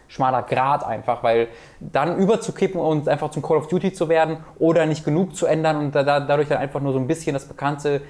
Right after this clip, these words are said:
Halo-Gameplay kaputt zu machen, ähm, das hätt-, hätte sehr leicht passieren können. Aber sie schaffen es tatsächlich, ähm, und das machen sie, indem sie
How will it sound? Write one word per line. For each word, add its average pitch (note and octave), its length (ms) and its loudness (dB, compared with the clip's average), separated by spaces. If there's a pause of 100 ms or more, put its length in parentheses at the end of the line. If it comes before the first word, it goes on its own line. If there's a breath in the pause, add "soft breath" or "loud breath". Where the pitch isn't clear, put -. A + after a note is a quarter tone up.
(120)
Halo-Gameplay D3 580 0
kaputt D3+ 280 -6
zu - 80 -8
machen, C#3 320 -4 (300 loud breath)
ähm, C3 420 2
das - 380 -2 (120)
hätt-, D#3+ 140 -4 (240)
hätte D3 180 0
sehr C#3+ 140 2
leicht D3+ 160 0
passieren D#3 320 -2
können. - 220 -2 (540 loud breath)
Aber G3 280 2
sie E3 80 0
schaffen E3+ 240 -2
es D#3+ 100 -4
tatsächlich, D3 500 -4
ähm, B2 300 -2
und B2 80 -4
das - 280 -4
machen F#3 340 0
sie, G#3 140 0
indem F3 400 2
sie F3 280 -2